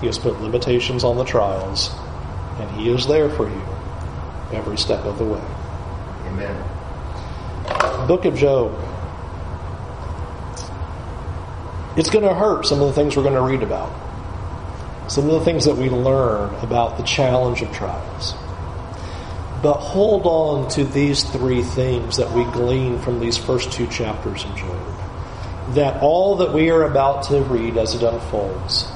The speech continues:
Speaker 1: God is there. God is ruling over this. He is in charge over this.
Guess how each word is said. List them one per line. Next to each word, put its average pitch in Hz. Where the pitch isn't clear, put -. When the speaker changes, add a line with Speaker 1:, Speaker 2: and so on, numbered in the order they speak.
Speaker 1:
God 120
is 147
there. 101
God 117
is 120
ruling 135
over 120
this. 104
He 120
is 113
in 107
charge 143
over 101
this. 98